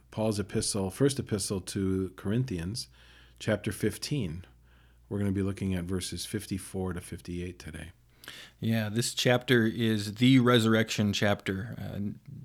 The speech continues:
Speaker 2: one, one of a couple chapters that I point people to, uh, when in time of grief, because it is such a powerful look at our sure and certain future, that as Jesus has risen, we also will rise.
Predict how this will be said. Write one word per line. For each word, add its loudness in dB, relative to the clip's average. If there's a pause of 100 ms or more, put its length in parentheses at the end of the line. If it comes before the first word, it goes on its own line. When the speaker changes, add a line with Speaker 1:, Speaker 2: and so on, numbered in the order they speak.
(140)
Speaker 2:
one, 2
one 10
of 8
a 4
couple 4
chapters 0
that 0
I 0
point -2
people -2
to, -4 (560)
uh, -6
when 2
in 0
time 2
of -2
grief, -2 (200)
because -2
it -2
is -4
such -2
a -8
powerful -4
look -4
at -8 (540)
our 10
sure 8
and 8
certain 4
future, 0
that 0
as 0
Jesus 0
has 0
risen, 2
we 0
also -2
will -4
rise. -2